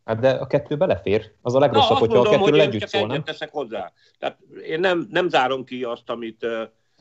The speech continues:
Speaker 2: ö, mondtatok, egy újabb szempontot tettem hozzá. Persze, simán, simán. Amúgy meg még egy dolgot szeretnék mondani. Ö, ö, azért a, a pártállam is akkor kezdett el szétesni, amikor megjelent az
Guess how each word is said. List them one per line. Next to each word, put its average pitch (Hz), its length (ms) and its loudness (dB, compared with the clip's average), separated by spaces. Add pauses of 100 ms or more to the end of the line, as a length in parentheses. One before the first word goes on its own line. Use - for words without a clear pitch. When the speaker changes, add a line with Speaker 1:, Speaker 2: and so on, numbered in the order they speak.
(280)
Speaker 2:
ö, 113 280 -2
mondtatok, 190 560 -2
egy 185 260 4
újabb 143 280 2
szempontot 117 520 -4
tettem 123 320 -4
hozzá. 127 280 -4
Persze, 180 400 2
simán, 131 500 0 (280)
simán. 185 460 2
Amúgy 226 260 2
meg 190 160 0
még 190 160 0
egy 147 120 0
dolgot 131 280 -2
szeretnék 120 380 -4
mondani. 104 380 -8 (520)
Ö, 127 360 4 (100)
ö, 127 420 0 (1400)
azért 156 360 6
a, 143 280 0 (520)
a - 140 -16
pártállam 160 580 -4
is 120 120 -8
akkor 123 360 -6
kezdett 113 520 -4
el 104 420 0 (560)
szétesni, 113 640 0
amikor 104 380 -2
megjelent 101 560 -2
az 98 260 2